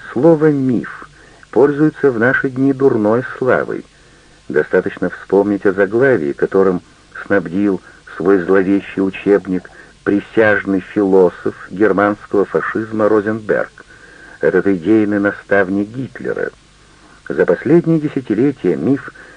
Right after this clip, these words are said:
так часто служил мракобесам, контрреволюционерам, средством для достижения их грязных целей, что такой мифологический роман, как «Иосиф», в первое время после своего выхода в свет не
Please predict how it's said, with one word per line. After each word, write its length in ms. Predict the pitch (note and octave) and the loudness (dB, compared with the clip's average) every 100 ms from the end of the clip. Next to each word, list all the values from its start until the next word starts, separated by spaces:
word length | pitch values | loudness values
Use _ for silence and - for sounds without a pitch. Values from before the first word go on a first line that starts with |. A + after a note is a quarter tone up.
| - | -4
так 220 | - G2 - | 0 0 0
часто 400 | - D#3 - C3+ | 0 0 0 -4
служил 460 | - B2+ B2+ C#3 | -2 -4 0 0
мракобесам, 1080 | A#2+ G#2+ A2+ - A2 G#2+ A#2+ A2 - F#2 E2+ - - _ | 2 2 2 2 0 4 2 2 -2 -2 -4 -14 -20 _
контрреволюционерам, 1300 | A#2+ A#2 G#2 G2+ G2+ G2+ G2+ - G2 G2+ G#2 G2 E2+ - - - - - | 2 2 0 -2 0 0 -2 -2 0 2 2 0 -2 -8 -20 -20 -18 -4
средством 580 | A2+ C3 A#2 - G2 F#2 | 2 2 2 -2 -4 -4
для 120 | F#2 | -2
достижения 680 | F#2 - - G#2+ A2+ G#2+ G2+ | -4 -6 -2 0 2 0 -2
их 80 | F2 | -2
грязных 680 | G2+ A2 G2+ E2+ E2+ - - - | 2 2 2 0 -6 -8 -14 -8
целей, 440 | D#3 D3+ E2+ G1+ - - - - - - | 0 0 0 -6 -16 -20 -20 -20 -20 -12
что 220 | - F#2+ | -4 0
такой 320 | G2 - B2+ | 0 2 4
мифологический 840 | A#2+ A#2 A#2 A2 B2+ C#3 G#2 - G#2 | 4 2 2 2 2 -4 -6 -2 0
роман, 340 | G2 F#2+ F#2 | 2 0 -2
как 260 | - F2 - | -4 -6 -6
«Иосиф», 540 | A#1+ A#1+ - - - - - - - - | -4 -4 -6 -16 -16 -20 -20 -20 -20 -20
в 100 | - | -2
первое 360 | G#2+ G#2+ G#2+ | 0 4 4
время 280 | F2+ G#2 G2+ | 2 0 0
после 400 | - G#2 - F2 - | 2 0 0 -6 -2
своего 320 | E2+ E2+ F2+ | -2 0 0
выхода 420 | F2+ F#2 D2 C#2+ | 0 -4 -2 -2
в 60 | - - | -6 -10
свет 280 | B1 A2+ - - - - - - | -2 -2 -2 -12 -20 -20 -20 -4
не 180 | F2 | 0